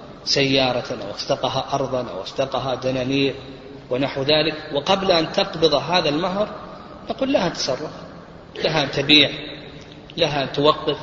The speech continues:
لها أن تهب إلى آخره. مثل أيضا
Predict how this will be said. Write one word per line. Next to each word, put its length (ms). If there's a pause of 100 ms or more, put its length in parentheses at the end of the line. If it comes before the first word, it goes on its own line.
(320)
لها 220
أن 100
تهب 300 (880)
إلى 180
آخره. 280 (1120)
مثل 380
أيضا 380